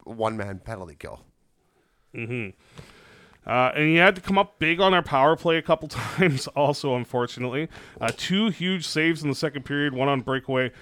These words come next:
Speaker 2: and then a two-on-one while we were on a two-man advantage power play. Uh, pretty ugly, uh, but we came through big time for, he came big, through big time for us, and that's what we need
Speaker 1: That
Speaker 2: from
Speaker 1: was
Speaker 2: an
Speaker 1: all
Speaker 2: elite
Speaker 1: him. That
Speaker 2: goalie.
Speaker 1: was all him.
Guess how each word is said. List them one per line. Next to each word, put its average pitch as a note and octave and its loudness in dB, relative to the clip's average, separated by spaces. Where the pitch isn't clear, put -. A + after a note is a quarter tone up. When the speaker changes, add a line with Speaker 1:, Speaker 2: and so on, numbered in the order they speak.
Speaker 2:
and B2 -4
then B2+ 0
a A#2 -2
two-on-one B2+ 2
while A#2+ 4
we B2+ -2
were A#2+ 2
on A#2+ 2
a A2 -4
two-man A#2+ -2
advantage G#2+ -4
power B2+ 2
play. G#2 -6
Uh, G2+ -2
pretty F3 -6
ugly, C#3 -2
uh, B2+ 4
but B2+ -2
we C#3 -4
came F#3 0
through F#3+ -6
big F3 -2
time F3+ 4
for, F#3 0
he C#3 -10
came E3+ -2
big, E3 -6
through D#3 -6
big D3 -6
time C#3+ -4
for C3 -2
us, D3 -6
and C3 -6
that's B2+ -6
what B2+ -10
we C3+ -6
need B2+ -4
Speaker 1:
That F3+ 2
Speaker 2:
from G#3+ 2
Speaker 1:
was A3 2
Speaker 2:
an A#3 2
Speaker 1:
all A3 4
Speaker 2:
elite G3 6
Speaker 1:
him. F#3+ 0
That E3+ 6
Speaker 2:
goalie. F#3+ 4
Speaker 1:
was F#3+ 4
all G3+ 8
him. F#3+ 4